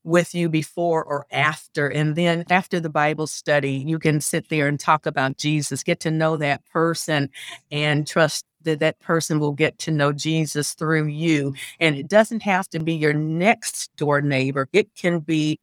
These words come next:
a friend of yours that lives in Mobile, Alabama, because with phones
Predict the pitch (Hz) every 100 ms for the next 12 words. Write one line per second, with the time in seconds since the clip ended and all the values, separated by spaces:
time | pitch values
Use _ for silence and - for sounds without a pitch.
0 | _ - 156 - - 180 170 165 160 156
1 | 156 160 147 156 - 143 165 160 156 151
2 | 151 - - 151 147 139 147 151 151 156
3 | 156 143 147 - 147 147 139 156 156 151
4 | 143 135 _ _ _ - 151 165 151 156
5 | 156 - - 165 160 160 165 165 156